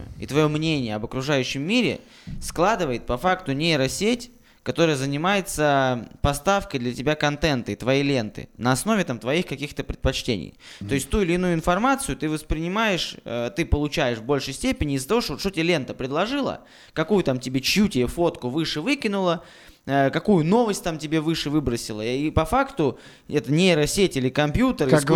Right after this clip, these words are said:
Speaker 2: говорит моя
Speaker 1: интеллект.
Speaker 2: мама, представляешь, э, в Яндексе забила диваны,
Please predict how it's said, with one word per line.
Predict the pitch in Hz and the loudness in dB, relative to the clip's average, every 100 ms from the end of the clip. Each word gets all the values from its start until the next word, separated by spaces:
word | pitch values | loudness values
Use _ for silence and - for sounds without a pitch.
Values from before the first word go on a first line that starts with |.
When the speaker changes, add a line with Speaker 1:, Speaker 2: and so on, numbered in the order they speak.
| 170 | 6
Speaker 2:
говорит | 175 156 | 6 4
моя | 170 | 6
Speaker 1:
интеллект. | 180 196 | 6 4
Speaker 2:
мама, | 151 | 2
представляешь, | 147 - 160 196 165 - - | -2 0 2 4 4 0 0
э, | 135 135 - | 0 0 -2
в | |
Яндексе | 135 165 139 123 - 135 127 - - | 0 2 2 -2 -2 0 0 -2 -2
забила | 127 143 143 131 | 0 2 2 2
диваны, | 131 160 170 120 107 | 2 2 2 0 -2